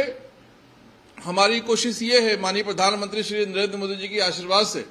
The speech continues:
कि कलाम साहब को सभी यूथ तक पहुंचाएं और विशेष रूप से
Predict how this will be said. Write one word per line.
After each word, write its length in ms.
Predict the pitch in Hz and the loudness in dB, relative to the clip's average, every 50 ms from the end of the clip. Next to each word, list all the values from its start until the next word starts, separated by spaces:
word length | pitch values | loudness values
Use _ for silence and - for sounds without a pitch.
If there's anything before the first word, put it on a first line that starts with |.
| - - - - - - - - - - - | -16 -20 -20 -20 -20 -20 -20 -20 -20 -18 -16
कि 80 | 180 170 | -14 -6
कलाम 420 | 180 185 180 185 196 208 214 220 | -2 0 2 4 4 4 4 2
साहब 320 | 202 214 208 185 190 190 190 | 0 2 2 4 4 2 2
को 180 | 185 202 226 247 240 233 - - - - - - - | 0 0 2 2 2 0 -4 -12 -20 -20 -20 -20 -14
सभी 440 | - - - 202 185 208 226 247 240 | -8 -4 -2 -2 0 0 0 0 0
यूथ 280 | 220 220 233 233 220 220 | 0 0 -2 -2 -2 -2
तक 220 | 208 226 208 190 - | -2 -2 -2 -2 -2
पहुंचाएं 560 | 190 175 170 165 190 190 202 226 240 240 240 - - - - - - - | -2 0 0 2 4 4 4 4 2 0 -4 -10 -18 -20 -20 -20 -14 -8
और 160 | - 170 180 | -6 -6 -4
विशेष 480 | 175 180 175 - 226 240 262 - - - | -4 -4 0 4 4 4 4 4 0 -2
रूप 120 | 208 196 185 | -4 -4 -6
से 200 | 170 - 180 160 | -6 -8 -8 -8